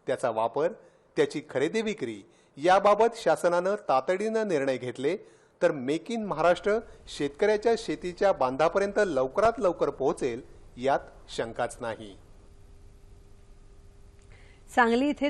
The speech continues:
Speaker 2: तुकोबराय साहित्य परिषदेतर्फे आयोजित चर्चासत्राचं उद्घाटन राजेंद्रसिंह पाटील यांनी केलं. प्राध्यापक अशोक राणा चर्चासत्राच्या अध्यक्षस्थानी होते. साहित्यात रंजकता आणण्यासाठी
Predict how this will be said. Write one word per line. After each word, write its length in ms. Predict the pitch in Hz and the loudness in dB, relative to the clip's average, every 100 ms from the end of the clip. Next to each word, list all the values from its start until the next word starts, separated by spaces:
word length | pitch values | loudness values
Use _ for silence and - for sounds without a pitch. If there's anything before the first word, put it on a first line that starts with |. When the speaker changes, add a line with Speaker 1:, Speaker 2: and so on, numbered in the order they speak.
| - | -4
Speaker 2:
तुकोबराय 680 | 214 202 202 214 220 254 | -4 -2 2 4 4 2
साहित्य 480 | 269 - 180 196 233 | -2 -4 -2 -2 -2
परिषदेतर्फे 800 | 220 175 180 190 190 190 185 214 | -2 -2 -2 -4 -4 -4 -4 0
आयोजित 440 | 190 160 180 208 220 - | 2 0 -2 -2 -4 -4
चर्चासत्राचं 720 | 170 165 226 226 175 175 175 | -6 -2 -2 -2 -6 -6 -6
उद्घाटन 520 | 156 165 208 208 165 151 - - - | -6 -4 -2 -2 -4 -8 -18 -16 2
राजेंद्रसिंह 720 | 208 202 214 254 269 247 247 | 4 6 4 0 -2 -2 -4
पाटील 420 | 233 165 147 185 | -2 -2 -2 -4
यांनी 220 | 202 156 156 | -2 -4 -4
केलं. 260 | 165 151 - - - - - | -6 -6 -10 -20 -20 -20 0
प्राध्यापक 500 | 196 190 233 320 240 | 2 2 0 0 0
अशोक 340 | 196 220 220 | -2 -2 -2
राणा 300 | 202 165 180 | -2 -2 -4
चर्चासत्राच्या 840 | 214 180 180 214 - 151 170 165 208 | -4 -4 -2 -4 -4 -6 -4 0 -2
अध्यक्षस्थानी 720 | 156 175 180 202 - 160 151 | -2 -6 -4 -6 -4 -6 -4
होते. 360 | 165 143 143 - - - - - - | -6 -8 -10 -12 -20 -20 -20 -4 2
साहित्यात 640 | 240 277 302 311 - - | 2 2 2 0 -2 -8
रंजकता 560 | 208 196 196 233 294 320 | -4 -2 0 -2 0 -2
आणण्यासाठी 760 | 247 170 180 - 208 - 151 | 0 -2 -4 -2 -2 -2 -8